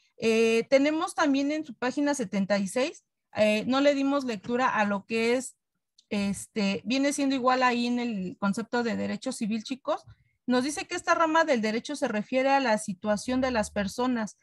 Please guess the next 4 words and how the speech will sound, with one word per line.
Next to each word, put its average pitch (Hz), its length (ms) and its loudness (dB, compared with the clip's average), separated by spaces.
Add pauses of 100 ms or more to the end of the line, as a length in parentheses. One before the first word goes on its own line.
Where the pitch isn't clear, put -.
(240)
nacimiento, 240 960 2
personalidad 202 680 -2
jurídica, 247 840 -2
capacidad, 208 920 0